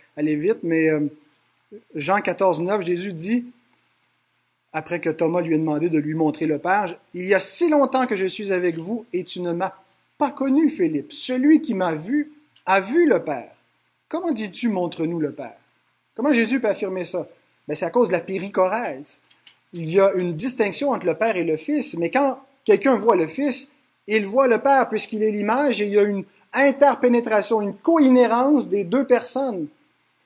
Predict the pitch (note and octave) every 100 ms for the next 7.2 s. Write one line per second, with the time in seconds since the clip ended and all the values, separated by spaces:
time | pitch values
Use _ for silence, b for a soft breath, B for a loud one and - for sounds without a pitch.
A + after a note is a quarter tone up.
0 | _ _ _ _ _ - F3+ F3+ F#3 F#3
1 | C#4+ C#4 - C#4+ C#4 C4+ C4 F3+ F3+ G3+
2 | G#3 A3+ A#3 F#3+ F3+ G3+ G#3 A#3 A3 G#3
3 | B3 A#3 F3+ E3+ E3 D#3 F3 D#3+ D3+ E3
4 | D3 F#3 G3+ G#3+ F#3+ F#3+ - F#3+ G#3 E3+
5 | - E3+ F3+ A#3 C#4 - F#3+ F#3 D#3+ G3+
6 | A#3+ A#3+ G3 G#3 - A#3 A3+ - - C4
7 | G3+